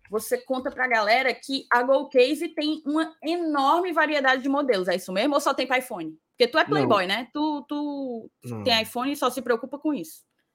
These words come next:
Speaker 2: iPhone é financiado, é que nem um carro, é trinta e seis parcelas. Agora que foram pagas cinco.
Speaker 1: Ah.
Speaker 2: Ainda faltam ainda, não, cinco não, sete. Ainda faltam ainda vinte e nove parcelas.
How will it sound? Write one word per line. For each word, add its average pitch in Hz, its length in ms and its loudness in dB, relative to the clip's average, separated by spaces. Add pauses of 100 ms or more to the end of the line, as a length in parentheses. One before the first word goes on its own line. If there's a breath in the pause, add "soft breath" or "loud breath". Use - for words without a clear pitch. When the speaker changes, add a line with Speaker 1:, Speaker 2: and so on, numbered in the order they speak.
(420)
Speaker 2:
iPhone 147 600 0
é 151 140 6
financiado, 135 760 2
é 131 40 4
que 131 120 -6
nem 131 120 0
um 185 80 0
carro, 113 360 -2
é 107 60 -2
trinta 196 380 -2
e 180 60 2
seis 170 220 -4
parcelas. 104 520 -4
Agora 131 320 2
que 156 120 -10
foram 147 300 0
pagas 139 500 0
cinco. - 520 -10 (960)
Speaker 1:
Ah. 165 200 -4
Speaker 2:
Ainda 107 240 -4
faltam 113 480 -4
ainda, 107 340 -4
não, 135 160 2
cinco 151 260 -4
não, 107 300 -4
sete. - 680 -4 (680)
Ainda 107 120 -6
faltam 113 380 -4
ainda 113 220 -2
vinte 147 180 -2
e 175 40 -8
nove 156 180 2
parcelas. 113 480 -2